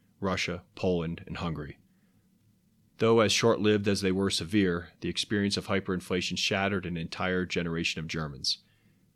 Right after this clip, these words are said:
Confidence in open democratic institutions was weakened fatally in Central Europe. In Britain and the U S, the gold standard was replaced with protectionism. F D R's New Deal was a direct attempt at diminishing material inequalities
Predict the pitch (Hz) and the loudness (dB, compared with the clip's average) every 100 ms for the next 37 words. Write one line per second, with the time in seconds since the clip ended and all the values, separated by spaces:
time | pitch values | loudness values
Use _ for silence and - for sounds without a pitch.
0 | _ - 101 98 104 98 - 82 98 98 | _ -4 -2 -2 -2 -2 -4 -2 0 0
1 | 98 92 87 87 - 90 85 87 87 - | -2 -2 -4 -4 -2 -2 -2 -6 -6 -6
2 | - 90 80 82 82 - 95 95 82 78 | -6 -4 -4 -6 -6 -2 0 2 0 -6
3 | - 87 78 69 - 87 - 87 80 76 | -4 -2 -4 -8 -10 -6 -6 -6 -6 -6
4 | 67 - - _ _ _ _ _ _ - | -6 -10 -16 _ _ _ _ _ _ -2
5 | 104 107 131 135 120 113 110 104 107 - | 2 4 4 6 6 8 8 6 4 2
6 | 95 98 101 - 101 95 92 95 - 98 | 0 2 2 0 0 2 0 -4 -4 -2
7 | 90 82 - 90 90 - 85 - - 98 | -2 -4 -2 0 0 -2 -4 -10 -4 -2
8 | - 82 76 65 62 _ _ _ _ - | -2 -4 -6 -10 -14 _ _ _ _ -20
9 | _ _ - 107 - 107 101 98 104 101 | _ _ -2 -2 2 4 4 4 2 2
10 | 92 92 90 92 87 95 92 98 87 - | 2 2 0 -2 -4 0 -2 -2 -4 -4
11 | 87 82 80 90 92 90 - 92 82 - | -6 -6 -4 -2 -2 -2 -2 -4 -4 -2
12 | 92 92 69 82 - 90 87 87 90 - | 0 0 -4 -6 -4 -2 -2 -2 -2 -4